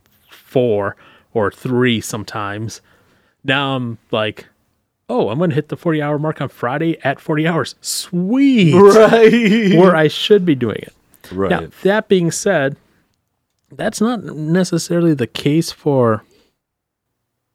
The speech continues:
Speaker 1: everyone, <laughs> you
Speaker 2: No,
Speaker 1: know,
Speaker 2: right.
Speaker 1: especially in the U S. I, if, if we take a look at various things, I mean,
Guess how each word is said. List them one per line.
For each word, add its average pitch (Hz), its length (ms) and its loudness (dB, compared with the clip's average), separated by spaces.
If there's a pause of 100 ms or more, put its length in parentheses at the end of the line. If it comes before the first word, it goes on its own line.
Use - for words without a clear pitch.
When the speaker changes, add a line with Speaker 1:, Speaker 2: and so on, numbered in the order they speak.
(1080)
Speaker 1:
everyone, 143 480 -4 (320)
<laughs> - 280 -20
you 165 100 -4
Speaker 2:
No, 123 300 -2
Speaker 1:
know, 85 120 -16
Speaker 2:
right. 104 400 -2
Speaker 1:
especially 147 420 -4
in 131 80 -4
the 127 120 -2
U 117 180 0
S. 123 220 -4 (420)
I, 104 380 -8 (540)
if, 135 200 -4
if 135 160 -6
we 147 100 -2
take - 320 -4
a 175 60 2
look 151 360 0
at 127 280 -4 (180)
various 123 460 -6
things, 117 300 -8
I - 20 -8
mean, 110 500 -12